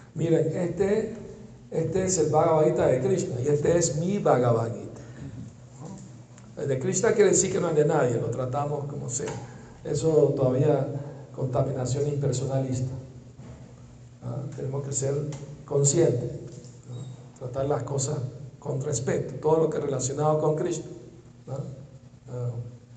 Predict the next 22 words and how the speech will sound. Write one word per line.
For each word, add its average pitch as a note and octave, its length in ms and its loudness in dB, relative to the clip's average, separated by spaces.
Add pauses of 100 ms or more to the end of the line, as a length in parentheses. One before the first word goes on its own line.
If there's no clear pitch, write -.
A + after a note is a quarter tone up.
(460)
como B2+ 240 0
dijo D3 180 6
el C#3+ 60 6
señor C3+ 300 -2
Shiva C#3 340 0
a - 20 0
su - 140 -4
esposa - 340 -4
Sati, - 300 -2
eh, - 1400 -6 (260)
"Tadyanam E3+ 520 4
sarvesham D#3 720 4
Vishnu D#3 360 -4
aradhanam C3+ 480 -2
param", B2+ 400 0 (260)
que - 140 -8
la A#2+ 160 -4
suprema F3+ 420 0
adoración F3+ 400 4
es E3+ 80 4
a D3 80 6
Vishnu, F3 380 0